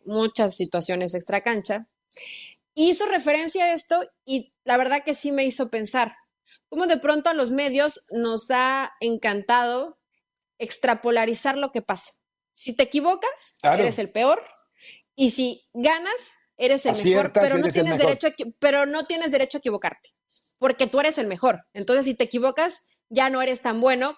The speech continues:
Speaker 1: como decíamos que eras. Y eso pasa, de pronto te acostumbraste a ver que Bellingham anotaba cada fin de semana, no anota un fin, y es que a lo mejor algo está pasando, co-, ya no es tan bueno. Es un jugadorazo.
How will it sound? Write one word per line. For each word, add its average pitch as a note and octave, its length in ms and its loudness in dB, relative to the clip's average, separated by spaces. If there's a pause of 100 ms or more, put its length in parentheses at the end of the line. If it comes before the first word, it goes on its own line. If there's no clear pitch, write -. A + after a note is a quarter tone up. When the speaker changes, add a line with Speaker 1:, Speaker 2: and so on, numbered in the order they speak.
Speaker 1:
como A#3 360 2
decíamos C4 680 0
que B3 200 2
eras. A3 260 0 (380)
Y B3 160 0
eso C#4+ 220 0
pasa, D#4+ 280 -2
de A#3 120 -2
pronto D4+ 460 0
te C4+ 60 2
acostumbraste C#4 600 -2
a C#4+ 60 2
ver D4 180 2
que C4 120 0
Bellingham B3 520 -2 (100)
anotaba B3+ 480 0
cada B3 260 0
fin B3+ 180 -4
de A#3+ 80 -4
semana, A#3+ 460 -2 (200)
no C4+ 80 -4
anota D4 260 2
un C4 100 2
fin, D#4+ 280 -2 (260)
y A3 100 -4
es B3 200 0
que C#4 100 -2
a B3+ 40 4
lo B3 100 2
mejor A3+ 420 -4
algo C#4 200 0
está C4+ 220 -8
pasando, B3 460 -6
co-, A3 100 -6
ya C4 140 2
no C#4 100 -2
es C#4 120 -6
tan B3+ 220 -4
bueno. C4 280 -2 (320)
Es C#4 140 -6
un G#4 60 -2
jugadorazo. A#3+ 680 2